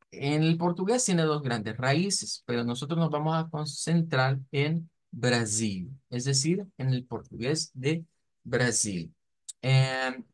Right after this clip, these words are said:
recordemos que Brasil nosotros lo decimos así y se escribe igual. O sea,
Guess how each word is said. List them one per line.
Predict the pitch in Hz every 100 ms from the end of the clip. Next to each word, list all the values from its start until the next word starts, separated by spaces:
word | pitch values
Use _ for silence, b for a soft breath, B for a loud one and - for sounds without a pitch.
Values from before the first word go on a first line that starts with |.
| - - _
recordemos | 165 165 220 202 208 214
que | - 185 208 - _ _
Brasil | - 151 160 - 185 220
nosotros | 190 160 165 175
lo |
decimos | 139 135 131 135
así | 127 - - 123 - _ -
y | 139
se | 143
escribe | 135 139 143 151
igual. | 131 110 -
O | 120
sea, | 131 117